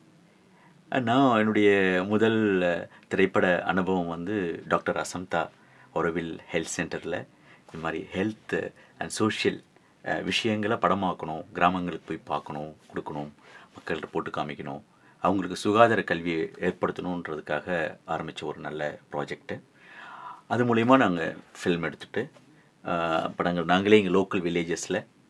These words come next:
shoot பண்ணி, edit பண்ணி, மக்கங்கள், மக்களுக்கு நிறைய health and, அஹ், social issues போட்டுட்டு இருந்தோம். என்னோட முதல் படம், அஹ், Orville Film ஃபெஸ்டிவல்ல, அஹ், முதல் பரிசு வாங்கிச்சு.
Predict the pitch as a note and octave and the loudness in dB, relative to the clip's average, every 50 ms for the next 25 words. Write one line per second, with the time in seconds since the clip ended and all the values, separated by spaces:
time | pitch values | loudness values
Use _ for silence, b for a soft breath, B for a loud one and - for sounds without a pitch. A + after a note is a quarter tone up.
0 | _ _ - - - G#2+ F#2+ - - - E2+ E2+ F#2+ A2 B2 _ - - E2+ F2 | _ _ -10 -4 -2 -2 -2 -2 -2 -6 -6 -6 -8 -10 -12 _ -6 -4 -2 -2
1 | F2 - - - D#2 E2 G2 B2+ - _ _ _ _ - E2 D#2+ - - - - | -4 -6 -6 -8 -6 -6 -6 -8 -10 _ _ _ _ -8 -8 -6 -4 -6 -6 -6
2 | D2+ D#2 - F2 E2+ - - F2 - - - D2 C#2+ D#2 D2+ D2+ D2+ D#2 D2+ - | -6 -8 -10 -10 -8 -6 -6 -6 -6 -6 -8 -8 -6 -6 -6 -6 -4 -4 -6 -6
3 | - - _ B B B B B - G2 F#2 - - F2+ E2 D#2 - B B B | -8 -12 _ B B B B B -2 -2 0 0 -2 -2 -2 -4 -12 B B B
4 | B B - D#2+ D2+ D2 D2+ D#2+ E2 - - E2+ E2 - - D2+ D2+ D2 - - | B B -6 -4 -4 -4 -4 -4 -6 -4 -4 -4 -4 -4 -6 -6 -6 -8 -8 -8
5 | D#2 D2 - - - - - - - - - - G2 A2 G2+ F2+ E2 E2 G#2 G#2+ | -8 -10 -10 -10 -10 -10 -10 -10 -12 -14 -12 -10 -8 -6 -4 -4 -2 4 6 8
6 | C3+ C#3+ C#3 G#2+ F2 F2 D#2 - _ _ _ _ B B B B B B - F#2+ | 8 8 8 6 4 4 2 -2 _ _ _ _ B B B B B B 0 2
7 | F2+ F2 E2+ E2 E2 E2 D#2+ D#2+ - F#2 G#2 A2+ G#2 A2+ G#2 G2+ F#2 - - - | 4 4 4 4 4 2 2 4 4 6 6 6 6 4 2 0 0 -4 -2 0
8 | A2+ A2 G#2+ - G2+ F#2+ - - - - E2 D2+ D2+ D2+ D2+ D#2+ F2+ - B B | 0 0 0 2 0 0 0 -2 -4 -4 -2 -2 -2 -4 -4 -4 -6 -8 B B
9 | B B B B B - D#2+ D#2 D#2 D#2 D#2 D2+ - - - G2+ G2+ G2+ F#2 - | B B B B B -6 -4 -2 -2 -2 -2 -4 -6 -6 2 4 6 4 6 4
10 | - D#2+ D#2+ - - D#2 C#2+ D#2 D2 D2+ - - F#2 A2+ | 0 0 0 -2 -4 -6 -6 -8 -8 -10 -8 -6 -6 -8